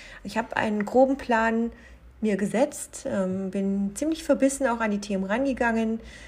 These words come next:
habe an das Thema Selbstständigkeit zum Beispiel nie geglaubt oder nie dran gedacht, weil das für mich so Blockaden innerlich waren, dass es gar nicht möglich sein kann. Ähm, ich war aber auch überzeugt, dass für all das, was ich mir vornehme, sehr viel Geld verdienen muss,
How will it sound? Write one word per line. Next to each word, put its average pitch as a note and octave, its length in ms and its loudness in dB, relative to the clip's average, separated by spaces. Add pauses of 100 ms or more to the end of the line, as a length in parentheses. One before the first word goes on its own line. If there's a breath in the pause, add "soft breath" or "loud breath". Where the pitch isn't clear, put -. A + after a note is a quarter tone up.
(160 loud breath)
habe G#3 160 -2
an G3+ 80 2
das G3 160 0
Thema F#3+ 260 -2
Selbstständigkeit G3+ 640 -4
zum F#3+ 80 -4
Beispiel F#3+ 240 -4
nie G#3 360 4
geglaubt B3 720 0
oder F#3+ 160 2
nie F3+ 160 0
dran F3 240 -4
gedacht, D#3+ 500 -2
weil F3+ 100 -2
das F3 140 0
für F3+ 160 -6
mich G3+ 240 -4
so A#3+ 220 -2 (100)
Blockaden G#3 580 0
innerlich G3+ 440 0
waren, F#3+ 220 2
dass F3+ 160 -2
es F3+ 120 -10
gar F3 140 -4
nicht E3 200 -6
möglich F3+ 340 -4
sein C#3+ 280 -8
kann. F#3+ 380 -4 (800 loud breath)
Ähm, F#3 400 0
ich - 120 -10
war F3+ 100 -2
aber D#3+ 180 -2
auch E3 120 -6
überzeugt, E3 540 -2
dass G#3 200 -6
für - 280 -4
all A3+ 180 4
das, A3+ 260 0
was A3 140 -4
ich G#3+ 180 -8
mir G#3 120 -2
vornehme, G#3 680 -2 (100)
sehr A#3 200 2
viel B3 160 -2
Geld G3 280 2
verdienen G3+ 480 0
muss, G3 340 -4